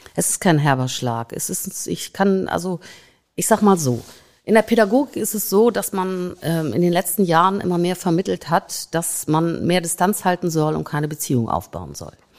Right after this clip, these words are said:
Das ist auch eine Sache, die mir bei der Jugendhilfe irgendwann nicht mehr gut gefallen hat,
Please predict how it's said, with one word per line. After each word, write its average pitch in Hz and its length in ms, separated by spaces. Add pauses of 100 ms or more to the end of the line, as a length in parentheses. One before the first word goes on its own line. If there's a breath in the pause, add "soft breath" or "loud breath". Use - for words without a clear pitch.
(300 loud breath)
Das 208 180
ist 226 140
auch 214 240
eine 185 240
Sache, 190 260
die 175 100
mir 175 120
bei 160 120
der 160 80
Jugendhilfe 165 520
irgendwann 135 240
nicht 135 120
mehr 131 100
gut 135 180
gefallen 104 480
hat, - 200